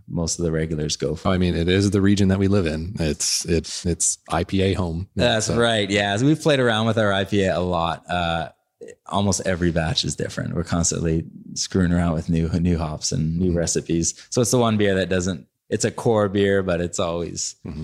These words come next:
Speaker 1: it's always different. Um, and then we always have a, a hef year round. So eight months of the year, we'll do our, our straight German Hefeweizen. Uh, the other four months, we're doing our Weizenbock,
Speaker 2: Mm.
Speaker 1: you know, strong dark wheat beer. Um, you know, we'll do our pumpkin pears and,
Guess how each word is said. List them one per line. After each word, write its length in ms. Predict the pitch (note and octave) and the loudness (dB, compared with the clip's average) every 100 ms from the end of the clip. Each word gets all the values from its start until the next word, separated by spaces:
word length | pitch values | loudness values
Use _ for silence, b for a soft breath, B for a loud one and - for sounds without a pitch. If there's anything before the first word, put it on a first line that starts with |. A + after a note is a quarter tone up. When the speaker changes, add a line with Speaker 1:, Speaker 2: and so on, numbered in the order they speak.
| - | -8
Speaker 1:
it's 160 | - G2 | -6 -2
always 300 | E2 D#2+ D#2 | -2 -2 -6
different. 500 | E2 - D#2+ D#2 - - | -8 -10 -10 -10 -14 -8
Um, 360 | E2+ E2 D#2+ D#2 | -6 -4 -6 -2
and 120 | A2+ | 2
then 80 | A#2+ | 4
we 80 | |
always 260 | A#2+ C3 B2 | 4 2 0
have 160 | B2+ A2 | 0 2
a, 400 | G#2 G2+ E2+ - _ _ - | 2 0 -4 -12 _ _ -12
a 80 | |
hef 340 | - A2+ - - | -6 -6 -8 -6
year 220 | A2+ A#2 | 0 2
round. 440 | A#2 A2+ A#2 C3 C#3+ | 2 2 2 2 0
So 260 | - E2+ D#2+ | 0 0 2
eight 140 | A2+ | 2
months 240 | G#2+ G#2+ | 2 0
of 60 | A2 | 2
the 80 | G2+ | 2
year, 180 | G2+ G#2 | 2 2
we'll 120 | G2 | 2
do 180 | G2 F#2 | 2 2
our, 260 | F#2 F#2 | 2 0
our 160 | D2+ F2 | -2 -4
straight 640 | - - F#2+ F2+ - _ | -4 -2 -2 -2 -6 _
German 240 | G#2 F#2+ F2 | -2 0 0
Hefeweizen. 760 | F#2 G2 G2 F#2+ - G2+ G2 - b b _ - | -2 -2 -2 0 0 0 0 -6 b b _ -8
Uh, 360 | F#2 E2+ E2+ | -4 -2 0
the 120 | F#2 | 2
other 120 | F#2+ F#2 | 2 2
four 220 | G#2+ F#2+ | 0 2
months, 300 | F#2 F#2 - | 2 0 0
we're 80 | F2 | 0
doing 240 | F2+ E2+ | 2 2
our 140 | E2 | 0
Weizenbock, 720 | E2+ F2+ - A2 G2+ G#2+ A2 - | 0 0 2 2 2 0 -4 -8
Speaker 2:
Mm. 320 | - F#2+ G2+ - - | 0 0 0 -4 -14
Speaker 1:
you 160 | G2+ F2+ | -4 0
know, 100 | E2+ | 0
strong 380 | - F#2 F2 F2 | 0 0 0 2
dark 240 | F2 F2 | 0 2
wheat 160 | F#2 - | 0 2
beer. 360 | F2+ F#2 F2+ | 2 2 0
Um, 320 | E2 E2+ E2 | -2 -2 -2
you 60 | D#2+ | -2
know, 100 | E2 | -2
we'll 100 | E2 | 0
do 120 | F2 | 0
our 60 | E2 - - - | 0 -4 -16 -6
pumpkin 360 | F2 - F2+ | -4 -2 -2
pears 400 | - F#2 F2+ F2 | 0 0 2 2
and, 320 | F#2+ F2+ E2+ | 2 4 2